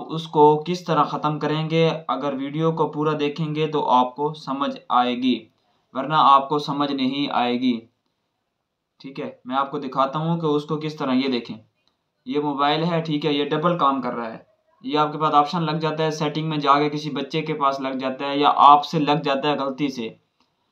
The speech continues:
तो आप इसको किस तरह ख़त्म करेंगे? ठीक है, तो मैं आपको दिखाऊंगा कि आपने इसको किस तरह ख़त्म करना है। आपने इस तरह दो उंगली रखनी है, अगर चलाना है तो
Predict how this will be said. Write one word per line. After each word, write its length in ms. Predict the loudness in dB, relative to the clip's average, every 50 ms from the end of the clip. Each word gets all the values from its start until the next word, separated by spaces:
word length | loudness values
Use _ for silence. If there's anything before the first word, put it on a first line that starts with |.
| _ _ _
तो 100 | 0 6 8
आप 200 | 8 8 8 4
इसको 260 | -2 -4 -2 -2 -2
किस 220 | -2 -6 -8 -4 0
तरह 200 | 2 2 2 2
ख़त्म 300 | 0 -2 -2 -2 -2 -2
करेंगे? 380 | -2 -4 -4 -4 -6 -10 -14 -18 _ _ _ _ _ _ _
ठीक 160 | -20 -14 -10
है, 120 | -10 -10 -10 -10 -14 _ _ _ _ _ _ _ _ -6
तो 280 | -2 2 2 4 2
मैं 160 | 2 2 2 4
आपको 320 | 6 6 4 4 0 -4
दिखाऊंगा 460 | -4 -2 -2 0 0 0 2 2 0
कि 120 | 2 2 2 6 8
आपने 340 | 8 8 8 4 2 0 0
इसको 280 | 0 -2 0 0 0 0
किस 240 | 0 -2 -6 -4 -2
तरह 140 | 0 0 0
ख़त्म 280 | -2 -2 -4 -4 -4 -4 -6 -8 -10 -10
करना 300 | -10 -8 -4 -2 0 0
है। 360 | 2 0 0 -2 -4 -8 -16 _ _ _ _ _ _ _ _ _ _ _ _ _ _ _ _ _ _ _ _ _ _ _ _ _ _ _ _ _ 0
आपने 420 | 4 4 4 4 2 0 0 0 0
इस 120 | -2 -2
तरह 160 | 0 0 2 2
दो 120 | 2 4 4
उंगली 260 | 4 4 4 4 2
रखनी 320 | 2 2 0 -2 -2 -2
है, 100 | -2 -2
अगर 260 | -2 -2 -2 -2 -2 -4
चलाना 320 | -4 -2 0 0 0 0
है 80 | -2 -2
तो 220 | -4 -6 -8 -10